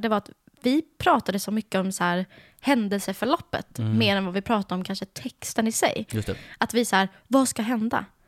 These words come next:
Speaker 1: Och så bara, okej, men de här två personerna, de, de vaknar mitt i natten, de pratar om hur de ska göra,
Speaker 2: Mm.
Speaker 1: de gör slut. Och sen går den här personen ut på gatan och bara, "Jaha, och nu då?" Liksom. Och sen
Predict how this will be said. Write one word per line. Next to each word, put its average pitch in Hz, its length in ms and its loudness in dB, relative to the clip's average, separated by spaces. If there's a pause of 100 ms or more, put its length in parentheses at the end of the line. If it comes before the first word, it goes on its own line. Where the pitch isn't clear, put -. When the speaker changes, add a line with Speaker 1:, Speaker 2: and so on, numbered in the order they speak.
(100)
Speaker 1:
Och 220 60 -14
så - 60 -14
bara, 226 100 4
okej, 254 220 4
men 240 100 4
de 240 100 4
här 294 160 6
två 247 160 -2
personerna, 208 540 0
de, 208 240 2
de 214 140 2
vaknar 233 380 2
mitt 214 180 0
i 220 40 0
natten, 214 420 0
de 214 140 -2
pratar 214 420 0
om 202 240 -2 (120)
hur 226 180 -2
de 214 100 -2
ska 214 160 -2
göra, 190 460 4 (160)
Speaker 2:
Mm. 110 120 -2
Speaker 1:
de 107 140 2
gör 226 100 2
slut. 233 640 0 (180)
Och 233 100 0
sen 247 320 4
går 277 220 4
den 262 100 2
här 220 80 2
personen 202 400 -4
ut 247 220 0
på - 80 -4
gatan 208 420 0
och 240 60 -2
bara, 196 100 0
"Jaha, 202 320 0
och 226 140 -2
nu 269 300 4
då?" - 200 0
Liksom. 175 400 -6 (140)
Och 196 80 -4
sen 262 460 0